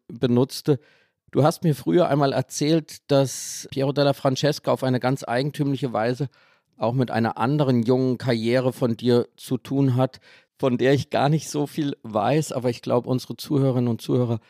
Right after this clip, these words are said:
sind da mindestens so neugierig wie ich. Und um uns, ja, ein wenig mehr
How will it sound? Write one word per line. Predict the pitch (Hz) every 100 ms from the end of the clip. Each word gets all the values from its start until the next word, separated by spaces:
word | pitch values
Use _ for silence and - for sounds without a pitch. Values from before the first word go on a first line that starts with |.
| _ _
sind | - 127
da | 113
mindestens | 113 143 135 135 131
so |
neugierig | 127 117 131 139 135 123 _
wie | 117 120 -
ich. | 143 151 -
Und | 127 117 117 - _ _ _
um | - 131
uns, | 135 117 - - - _
ja, | 131 123
ein | 123 123
wenig | 151 160
mehr | 127 135 160